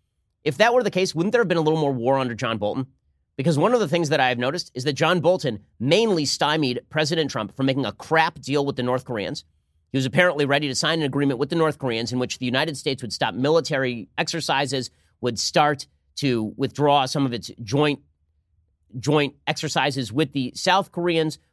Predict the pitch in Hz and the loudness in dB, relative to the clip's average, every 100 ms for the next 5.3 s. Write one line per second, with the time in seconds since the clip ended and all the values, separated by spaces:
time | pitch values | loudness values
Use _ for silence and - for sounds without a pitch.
0 | - 127 120 - 180 185 - 165 143 131 | -2 0 0 -4 -2 -2 -2 -2 0 -2
1 | 139 127 110 160 170 165 160 131 147 147 | 0 -2 0 2 2 2 -2 0 2 2
2 | 143 - 151 131 135 131 147 131 - 151 | 0 0 0 0 -2 -2 -4 -2 -4 -4
3 | 165 151 117 113 143 143 - 113 113 123 | -4 -4 -4 -4 -6 -6 -8 -4 -2 -2
4 | 143 135 113 117 127 135 151 151 117 92 | -2 -2 -4 -4 -2 0 0 0 0 0
5 | 87 80 | -4 -8